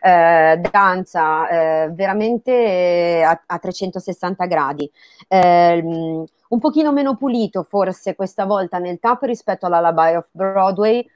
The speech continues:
ma una grinta meravigliosa, quindi insomma veramente, come è stato detto più volte, hanno fatto talmente tanti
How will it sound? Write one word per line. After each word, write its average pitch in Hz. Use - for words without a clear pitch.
ma 180
una 190
grinta 202
meravigliosa, 175
quindi 160
insomma 175
veramente, 190
come 175
è -
stato 190
detto 190
più 190
volte, 190
hanno 165
fatto 170
talmente 185
tanti 170